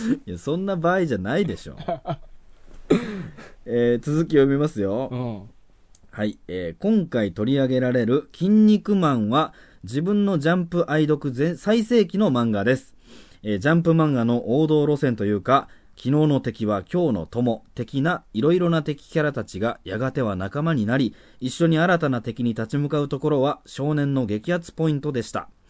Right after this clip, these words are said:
Speaker 1: 普通に生き返るところも。かっこ、他に聖夜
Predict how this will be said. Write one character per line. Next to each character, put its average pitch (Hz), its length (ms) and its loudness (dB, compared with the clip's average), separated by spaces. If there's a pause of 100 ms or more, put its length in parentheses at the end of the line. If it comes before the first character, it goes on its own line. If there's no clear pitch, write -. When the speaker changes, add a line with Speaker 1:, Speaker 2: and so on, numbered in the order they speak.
(380)
Speaker 1:
普 - 120 -20
通 180 280 4
に 165 240 2
生 113 100 -4
き - 100 -12
返 151 260 0
る 127 100 -2
と - 120 -8
こ 90 140 -8
ろ 85 100 -4
も。 80 160 -12 (340)
か 131 80 -6
っ - 20 -6 (160)
こ、 147 180 -8 (280)
他 123 260 -2
に 135 240 0
聖 151 380 2
夜 92 220 -4